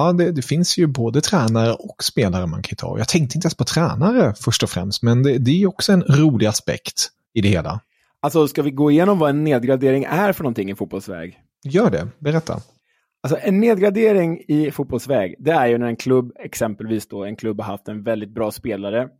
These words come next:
Speaker 2: känt sig nödgad att sälja den här spelaren och ersätter honom med en annan som visar sig vara en rejäl flopp eller betydligt sämre, sämre än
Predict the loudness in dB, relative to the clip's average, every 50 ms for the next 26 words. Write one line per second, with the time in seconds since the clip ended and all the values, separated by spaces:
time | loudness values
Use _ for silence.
0 | _ _ _ _ _ _ _ -6 -4 -2 -2 -2 -2 -2 0 2 0 0 0 -2
1 | -2 -2 -2 -4 -2 -2 0 2 2 2 2 2 2 0 0 0 -2 0 0 0
2 | -2 -4 -6 -10 -14 _ _ _ _ 0 2 2 2 2 0 -2 -4 -4 -4 -4
3 | -4 -2 -2 -4 -4 -6 -8 -10 -10 _ -8 -6 -6 -4 -2 -2 -2 0 0 -2
4 | -2 -4 -4 -6 -6 -6 -4 -2 -2 -2 -4 -6 -6 -6 -6 -6 -4 -4 -6 -6
5 | -6 -8 -10 -12 -14 _ _ -4 -4 -2 -2 -4 -8 -10 -14 -18 _ _ _ _
6 | _ _ _ _ _ _ _ -4 0 2 2 2 2 0 0 0 0 -2 -2 -2
7 | 0 0 -2 -4 -2 -4 -4 -4 -2 0 0 0 0 0 -2 -2 -4 -6 _ -16
8 | -6 -2 -2 0 0 0 0 -2 -2 -2 -4 -6 -6 -8 -10